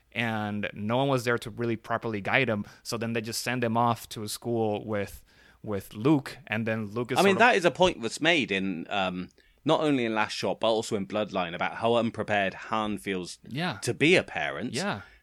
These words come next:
Speaker 2: Now, imagine even as a toddler and you're that strong in the Force, you're going to sense those emotions. So,
Speaker 1: Mm-hmm.
Speaker 2: so even that, at a very young age, he would have been able to feel that doubt coming
Speaker 1: Right.
Speaker 2: from his own father.
Speaker 1: Right.
Speaker 2: Um, and also,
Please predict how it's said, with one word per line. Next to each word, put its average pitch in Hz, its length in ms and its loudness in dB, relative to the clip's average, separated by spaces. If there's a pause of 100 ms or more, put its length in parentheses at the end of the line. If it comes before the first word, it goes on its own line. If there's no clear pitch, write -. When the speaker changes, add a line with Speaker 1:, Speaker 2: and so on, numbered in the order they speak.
(120)
Speaker 2:
Now, 139 180 4
imagine 175 480 0
even 151 240 -2
as 123 100 0
a 107 60 -6
toddler 98 580 0 (120)
and 104 120 -6
you're 98 160 -4
that 104 200 -2
strong 101 240 -6
in 98 80 -4
the 95 60 -6
Force, 101 340 -6
you're 160 120 -2
going 131 320 0
to 104 80 -6
sense 110 360 -6
those 95 180 -8
emotions. 95 600 -10
So, 110 320 -2 (180)
Speaker 1:
Mm-hmm. 147 340 -4
Speaker 2:
so 139 220 0
even 165 380 0
that, 135 340 4
at 113 100 -4
a 110 40 -2
very 131 340 0
young 101 160 -4
age, 98 320 -4
he 127 100 -2
would 117 140 0
have 107 80 -2
been 104 120 -2
able 98 160 -2
to 95 100 -8
feel 95 480 -4
that 76 160 -10 (100)
doubt 113 300 2
coming 101 180 -6
Speaker 1:
Right. 254 160 -2
Speaker 2:
from - 80 -4
his 95 100 -8
own 90 120 -8
father. 120 480 -2 (180)
Speaker 1:
Right. 185 420 -6
Speaker 2:
Um, 110 440 0 (480)
and 135 180 2
also, 120 460 2